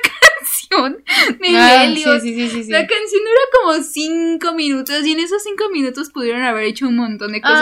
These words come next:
Speaker 2: Ah, en
Speaker 1: Yo
Speaker 2: un
Speaker 1: quería
Speaker 2: capítulo
Speaker 1: ver la pelea de Casimán.
Speaker 2: En un capítulo que vi hace poco, eh, se gasta en una escena bien innecesaria.
Speaker 1: ¿Cuál? Ay.
Speaker 2: <laughs> Una del papá de el médico, pues, que quiere ver a un chico, o sea, un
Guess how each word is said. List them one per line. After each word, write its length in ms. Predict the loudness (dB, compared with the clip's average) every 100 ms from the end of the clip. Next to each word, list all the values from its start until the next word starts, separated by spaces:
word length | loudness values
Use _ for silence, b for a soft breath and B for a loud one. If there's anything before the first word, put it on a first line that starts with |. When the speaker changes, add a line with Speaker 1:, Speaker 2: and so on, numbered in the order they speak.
| 2 -2 -4
Speaker 2:
Ah, 60 |
en 80 | -4
Speaker 1:
Yo 60 | -2
Speaker 2:
un 40 |
Speaker 1:
quería 200 | 2 4
Speaker 2:
capítulo 120 | 4 4
Speaker 1:
ver 80 |
la 60 | 2
pelea 280 | 2 4 6
de 180 | 6 4
Casimán. 840 | -2 -2 -2 -4 -2 0 0 0
Speaker 2:
En 160 | 0
un 100 | 0
capítulo 480 | 0 -2 -2 -2 -2
que 180 | 0 -2
vi 140 | 0
hace 760 | 0 0 -2 -4 -2 -4 -6 -10
poco, 560 | -16 -12 -4 -4 -4 _ _
eh, 380 | -14 -10 -10 -12
se 160 | -8 -4
gasta 240 | -4 -4
en 160 | -6 -4
una 120 | -4
escena 280 | -4 -8 -6
bien 220 | -6 -4
innecesaria. 460 | -4 -6 -12 -14 -8
Speaker 1:
¿Cuál? 360 | -6 -6 -10 -14 _ _ _
Ay. 360 | -8 -6 -4 -8 -4
Speaker 2:
<laughs> 380 | 0 0 -2 -4 _
Una 260 | -10 -8
del 140 | -8 -10
papá 400 | -14 -14 -14 -12
de 400 | -14 -12 -12 -14
el 160 | -10 -10
médico, 440 | -10 -12 -18 -20
pues, 140 | -20 _
que 600 | -12 -12 -12 -16 _ _ _ _ _ _ _ _ -10
quiere 220 | -6 -4
ver 180 | -6 -8
a 80 |
un 120 | -10 -12
chico, 420 | -16 -20 -20 -20
o 100 | -20 -20
sea, 140 | -20
un 380 | -20 -20 -20